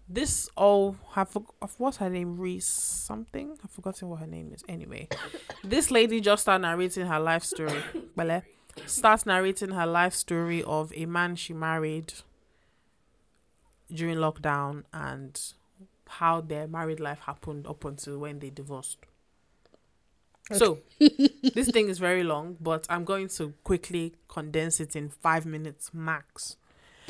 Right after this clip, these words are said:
Speaker 1: Basically, this woman meets, <coughs> bless you.
Speaker 2: Thank you.
Speaker 1: <clears throat> During, at the start of lockdown,
Speaker 2: Mm-hmm.
Speaker 1: when we just all got told to stay inside, this woman is on dating apps. So she meets this guy on a dating app.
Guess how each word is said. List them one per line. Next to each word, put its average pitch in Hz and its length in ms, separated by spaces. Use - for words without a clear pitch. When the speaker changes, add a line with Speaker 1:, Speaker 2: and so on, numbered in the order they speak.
Speaker 1:
Basically, 226 800
this 208 280
woman 202 400
meets, - 580
<coughs> 330 840
bless 151 260
you. 330 180
Speaker 2:
Thank 240 240
you. 160 140
Speaker 1:
<clears throat> 285 460
During, 254 240
at 214 120
the 214 80
start 247 320
of 190 80
lockdown, 151 560
Speaker 2:
Mm-hmm. 208 240
Speaker 1:
when 233 360
we 156 160
just 156 380
all 147 260
got 147 320
told 143 240
to - 80
stay 156 280
inside, 143 400
this 190 180
woman 170 300
is 147 180
on 147 360
dating 170 320
apps. - 460
So - 200
she 208 180
meets 262 220
this 208 160
guy 180 160
on 170 80
a 165 80
dating 170 360
app. 143 180